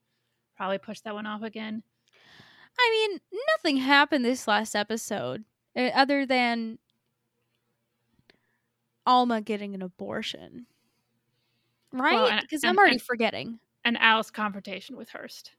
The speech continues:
Speaker 1: That
Speaker 2: Oh.
Speaker 1: did not end well.
Speaker 2: Yeah, Hurst is a scary mofo.
Speaker 1: Yeah, that guy's bad. I don't like him.
Speaker 2: I still can't believe this is the last season.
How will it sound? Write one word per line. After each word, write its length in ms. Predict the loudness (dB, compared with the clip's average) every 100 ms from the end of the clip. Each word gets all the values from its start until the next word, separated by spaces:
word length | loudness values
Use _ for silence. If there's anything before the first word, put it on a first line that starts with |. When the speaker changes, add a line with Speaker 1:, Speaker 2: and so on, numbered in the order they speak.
| _ _ _ _ _ _ _ -4
Speaker 1:
That 260 | 0 0 0
Speaker 2:
Oh. 20 |
Speaker 1:
did 120 | -4
not 260 | -4 -4 -6 -6
end 280 | -8 -8 -14 -12
well. 360 | -10 -10 -12 -16 _ _ _ _ _ _ _ _ _ _ _ _ _ _ _ _ _ _ -14
Speaker 2:
Yeah, 160 | -10
Hurst 280 | -8 -8 -8
is 120 | -14 -14
a 60 |
scary 400 | -14 -10 -10 -10
mofo. 460 | -14 -18 -18 -20 -20 _ _ _ _ -12
Speaker 1:
Yeah, 220 | -10 -10
that 100 | -10
guy's 220 | -10 -10
bad. 340 | -12 -20 -20 -20 _ _ _ _ _ -18
I 40 | -12
don't 280 | -10 -10
like 200 | -16 -20 -20
him. 240 | -18 -18 -20 _ _ _ _ _ _ _ _ _ _ _ _ _ _ _ _ _ _ _ _ _ _ _ _ _ -16
Speaker 2:
I 60 |
still 200 | -12 -10
can't 180 | -10 -8
believe 180 | -6 -6
this 160 | -10
is 80 | -12
the 80 | -8
last 260 | -6 -6 -10
season. 400 | -10 -10 -14